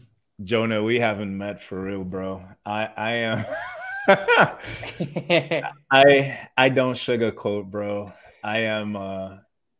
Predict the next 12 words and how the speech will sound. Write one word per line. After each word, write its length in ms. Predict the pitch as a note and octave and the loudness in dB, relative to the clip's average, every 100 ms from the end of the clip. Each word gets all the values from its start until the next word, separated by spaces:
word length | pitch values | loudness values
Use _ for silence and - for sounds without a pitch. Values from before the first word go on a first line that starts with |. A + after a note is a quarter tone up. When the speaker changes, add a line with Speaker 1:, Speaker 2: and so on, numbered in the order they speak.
| _ _ _ _ A2 | _ _ _ _ -4
Speaker 1:
I 160 | A#2+ | 0
am 200 | A#2+ A2 | 0 -2
a 120 | G2+ F#2 | -6 -8
drill 360 | F2 A2 A2 | -6 -4 -4
sergeant 640 | G2+ A2 G#2+ G#2 G#2 G2 - | -4 -2 -2 -2 -8 -10 -10
type 260 | G#2 F#2 | -10 -10
of 120 | F#2+ | -14
coach, 400 | - G2 F#2+ - G2+ | -10 -10 -10 -14 -14
bro. 340 | F#2+ F#2+ F#2+ A#2+ | -12 -14 -16 -14
Like, 540 | G2 F#2+ F2+ - G#2 | -12 -12 -16 -20 -16
Speaker 2:
Gotcha. 560 | G#2 G#2 G#2+ A#2 A#2 | -8 -6 -4 -2 -2
Speaker 1:
you, 60 | A2 | -4